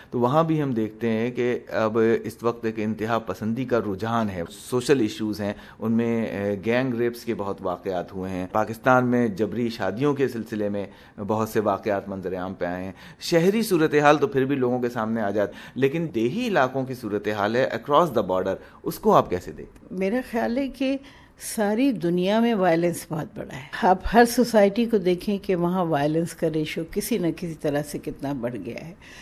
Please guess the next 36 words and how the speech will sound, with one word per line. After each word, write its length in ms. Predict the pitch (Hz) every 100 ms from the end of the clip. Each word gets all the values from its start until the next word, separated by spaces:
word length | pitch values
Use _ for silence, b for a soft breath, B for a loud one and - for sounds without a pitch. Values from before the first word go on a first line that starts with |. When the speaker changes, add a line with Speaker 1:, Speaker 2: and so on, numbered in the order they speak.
| B -
Speaker 2:
خاص 240 | 220 220
طور 160 | 240 233
پہ 160 | 240
اگر 160 | 226 214
South 400 | 214 190 175 180
ایشین 320 | 175 202 226
سوسائٹی 540 | 220 180 160 156 156 156
کو 80 | -
اگر 200 | 156 -
آپ 220 | - -
دیکھیں 300 | - - - - B B B B -
تو 180 | 220 214
ہر 140 | 214 214
جگہ 280 | 220 208
ایک 240 | 240 233 226
انتہا 420 | - 185 180 180 180
پسندی 420 | 180 170 165 165
کی 160 | 170 170 160
صورتحال 600 | 156 139 160 160 135 135
ہے۔ 100 | - - B B B
بھارت 500 | 175 180 180 220 208
جس 180 | 202 208
کو 360 | - 202 196 190 B B B
لوگوں 300 | 180 185 180
نے 160 | 185 185
بہت، 500 | 165 175 180 180 180
آ، 40 |
ایک 440 | 170 156 135 175 -
طرح 280 | 175 170
سے 580 | 165 - 165 165 160 135 - B B -
model 420 | 170 170 175 185
بنایا 400 | 160 156 160 165
ہوا 140 | 165
تھا 260 | 165 170 156
کہ 160 | 151 165
یہاں 600 | 151 160 160 156 151